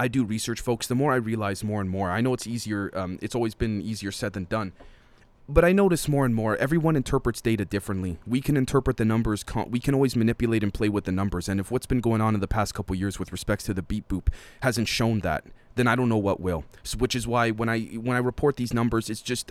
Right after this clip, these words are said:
so we can stay up to date, but again, we can fudge those numbers is, in so many different ways, I'm certain. So,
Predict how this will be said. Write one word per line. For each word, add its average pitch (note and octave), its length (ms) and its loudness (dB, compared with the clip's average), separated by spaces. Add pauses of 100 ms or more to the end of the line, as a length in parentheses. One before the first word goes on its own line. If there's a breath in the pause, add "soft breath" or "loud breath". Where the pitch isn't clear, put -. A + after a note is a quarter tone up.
(100)
so - 160 0
we A2+ 160 0
can A#2 140 -2
stay G#2+ 220 0
up G#2+ 120 -2
to G#2 80 -6
date, A2+ 340 -2
but G#2 140 0
again, G2 320 -2 (320 loud breath)
we A#2 200 -2
can C3+ 160 2
fudge A#2 320 0
those G#2 200 -2
numbers G#2 340 -4
is, F#2+ 180 -8
in G#2+ 160 -2
so - 160 -2
many G#2 160 0
different F#2+ 300 -6
ways, G2 200 -4
I'm F2 140 -6
certain. C2 400 -6
So, - 240 -6